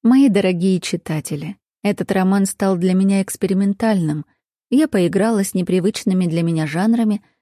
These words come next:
а также это первая книга, которая была от начала и до конца написана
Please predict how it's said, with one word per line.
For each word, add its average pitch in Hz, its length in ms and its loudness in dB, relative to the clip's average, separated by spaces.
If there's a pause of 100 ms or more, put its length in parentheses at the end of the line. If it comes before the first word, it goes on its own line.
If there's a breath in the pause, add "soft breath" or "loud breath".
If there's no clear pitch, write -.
(260)
а 233 100 -2
также 285 300 0
это 262 120 0
первая 214 360 2
книга, 247 440 2
которая 190 380 0
была 196 240 0
от - 240 -6
начала 190 440 0
и 175 80 0
до 170 120 -2
конца 180 420 -2
написана 208 800 0